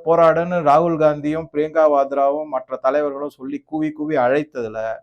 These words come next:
இப்ப எப்படி வந்திருக்குன்னா, இந்த துராந்தர் சினிமா வந்ததுல இருந்து காங்கிரஸ் மேல இருந்த மதிப்பு மரியாதையெல்லாம் சுத்தமா குறைஞ்சு, மிக அதிக அளவிலான, நான் சொல்றது வட இந்தியாவுல, வட இந்தியா மட்டும் இல்ல, பல தகவல்களை படிச்சேன். வெளிநாட்டு வாழ் இந்தியர்கள் மத்தியில கூட மிகப்பெரிய வரவேற்பு பெற்றிருக்கு இந்த துராந்தர்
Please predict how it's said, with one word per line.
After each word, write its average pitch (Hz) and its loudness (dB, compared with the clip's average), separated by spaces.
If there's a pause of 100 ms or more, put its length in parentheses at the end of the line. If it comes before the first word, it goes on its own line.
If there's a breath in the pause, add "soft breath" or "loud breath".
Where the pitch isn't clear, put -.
(140)
இப்ப 123 -8
எப்படி 151 -2
வந்திருக்குன்னா, 117 -4
இந்த 127 -4
துராந்தர் 156 0 (100)
சினிமா 147 -4
வந்ததுல 123 -8
இருந்து 107 -10
காங்கிரஸ் 156 -6
மேல 135 -4
இருந்த 120 -8
மதிப்பு 120 -8
மரியாதையெல்லாம் 120 -6
சுத்தமா 139 -6
குறைஞ்சு, 117 -8 (100)
மிக 214 4
அதிக 208 6
அளவிலான, 170 2
நான் 135 -4
சொல்றது 147 -6
வட 131 0
இந்தியாவுல, 117 -8 (180)
வட 131 2
இந்தியா 175 4
மட்டும் 156 -2
இல்ல, 135 -8 (160)
பல 113 -2
தகவல்களை 143 -2
படிச்சேன். 131 -6
வெளிநாட்டு 214 4
வாழ் 190 6
இந்தியர்கள் 185 2
மத்தியில 170 2
கூட 185 0
மிகப்பெரிய 180 0
வரவேற்பு 151 2
பெற்றிருக்கு 117 -14
இந்த 107 -10
துராந்தர் 123 -2